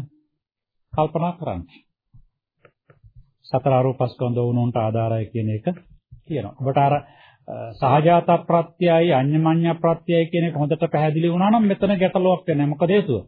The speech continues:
තණ්හා කියන්නේ ලෝභය. ලෝභය කාමෝපාදානයට උපකාර වෙනවා කියලා ගන්නෙ නෑ. මොකද ඒක, ඒක ඇසුරු කරනවා කියලා කියන්නේ නෑනේ. දැන් මම මාව ඇසුරු නිසුරු කරනවා කියලා කියන්නේ නෑනේ.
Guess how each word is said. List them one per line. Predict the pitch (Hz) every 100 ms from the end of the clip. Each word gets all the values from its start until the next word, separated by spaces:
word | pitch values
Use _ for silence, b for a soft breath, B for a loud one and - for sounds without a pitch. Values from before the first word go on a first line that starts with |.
| _ _ 123
තණ්හා | 135 135 139 139
කියන්නේ | 143 135 123 107
ලෝභය. | 120 123 143 196 240 _ _ _ _ - _ _
ලෝභය | 131 139 151 151 156 151 135 - _ _ _ _
කාමෝපාදානයට | - 139 151 156 160 151 143 143 135 135
උපකාර | 131 127 131 131
වෙනවා | 127 120
කියලා | 131 117
ගන්නෙ | 117 117 117
නෑ. | 117 160
මොකද | 139 123 113 117 -
ඒක, | 143 135 151 156
ඒක | 151 147 156
ඇසුරු | 156 160 151
කරනවා | 160 151 156 151
කියලා | 165 151
කියන්නේ | 147 123 113
නෑනේ. | 143 160 165 - _ -
දැන් | - 110
මම | 107 120 135 170 165 - _ _ _
මාව | 123 131 139
ඇසුරු | 131 113 151 147
නිසුරු | 147 156 151
කරනවා | 156 151 156
කියලා | 147 170 151
කියන්නේ | - 135 127
නෑනේ. | 165 175